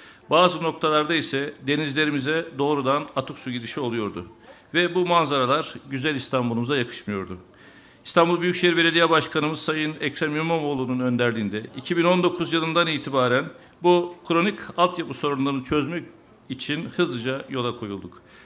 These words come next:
Yaklaşık üç buçuk yıl süre zarfında şehrimizde tam yüz on sekiz noktada su taşkını riskine son verdik. Elli altı noktada daha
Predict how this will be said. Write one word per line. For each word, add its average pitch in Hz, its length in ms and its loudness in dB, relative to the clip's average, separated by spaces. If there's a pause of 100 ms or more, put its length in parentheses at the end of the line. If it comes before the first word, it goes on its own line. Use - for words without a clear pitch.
(100)
Yaklaşık 180 480 4
üç 190 200 -2
buçuk 180 320 -2
yıl 175 180 4
süre 175 400 2 (140)
zarfında 131 720 0 (340)
şehrimizde 175 600 4
tam 185 320 2
yüz 165 140 -2
on 196 140 4
sekiz 143 320 -2
noktada 139 560 0 (360)
su - 240 -2
taşkını 160 480 0
riskine 127 380 -4
son 165 280 -2
verdik. 175 420 4 (360)
Elli 165 220 0
altı 156 260 0
noktada 131 340 -4
daha 147 340 2